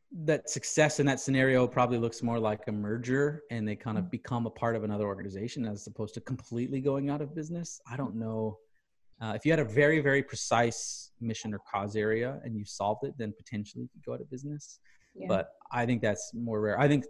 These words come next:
Speaker 1: there, there could be a lot of success of kind of, "Hey, we've ran our course. We're gonna partner up with this organization or these organizations or come
Speaker 2: Mm.
Speaker 1: under this umbrella to do more." And I think that probably should happen more than it does.
Speaker 2: Yeah.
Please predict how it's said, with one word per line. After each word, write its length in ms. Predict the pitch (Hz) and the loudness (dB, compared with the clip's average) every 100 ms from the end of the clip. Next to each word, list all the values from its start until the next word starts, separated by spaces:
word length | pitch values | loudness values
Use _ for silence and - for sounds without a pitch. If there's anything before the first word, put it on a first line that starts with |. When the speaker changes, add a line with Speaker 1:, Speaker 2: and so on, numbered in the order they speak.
| - | -2
Speaker 1:
there, 340 | 139 123 - | -2 -2 -2
there 100 | 123 | -4
could 140 | 117 | 0
be 80 | 123 | 2
a 60 | 113 | 6
lot 180 | 107 117 | 6 4
of 80 | |
success 500 | - 113 - 104 98 | -2 -12 -2 -2 -2
of 100 | - - | -8 -8
kind 180 | 107 | -8
of, 80 | 98 | -4
"Hey, 220 | 120 110 - | 2 2 2
we've 200 | 120 117 | -4 -2
ran 200 | 117 113 | 0 0
our 100 | 107 | 0
course. 560 | - - 117 107 - - | -4 0 0 0 -6 -10
We're 120 | 131 | -6
gonna 140 | 110 107 | -4 -6
partner 340 | _ 113 - | _ -4 -2
up 100 | 101 | -6
with 120 | 104 95 | -8 -8
this 160 | 104 | -6
organization 720 | 107 101 98 101 98 - 101 | -6 -6 -8 -6 -8 -8 -10
or 60 | 98 | -8
these 240 | 104 110 107 | -6 -6 -4
organizations 840 | 101 98 98 98 98 - 98 - | -4 -4 -6 -6 -8 -10 -12 -12
or 120 | 98 - _ | -14 -16 _
come 160 | - | 0
Speaker 2:
Mm. 60 | - | 2
Speaker 1:
under 140 | 113 107 | 2 0
this 160 | 101 | 0
umbrella 500 | 104 101 101 101 101 98 _ - - _ - | -4 -2 -2 -2 -4 -8 _ -20 -20 _ -12
to 80 | |
do 160 | 110 113 | -4 -2
more." 260 | 104 98 92 | -2 -2 -4
And 100 | 98 | -6
I 100 | 98 | -6
think 220 | 104 98 | -8 -8
that 120 | 87 - _ - - | -10 -10 _ -20 -6
probably 360 | 107 101 95 | -6 -4 -8
should 280 | 92 - 92 | -8 -8 -8
happen 320 | 95 95 - 107 | -6 -10 -10 -10
more 160 | 95 | -10
than 140 | 95 92 | -10 -12
it 100 | - | -10
does. 280 | 101 107 _ _ _ _ _ - _ | -10 -10 _ _ _ _ _ -20 _
Speaker 2:
Yeah. 180 | - 175 | -4 0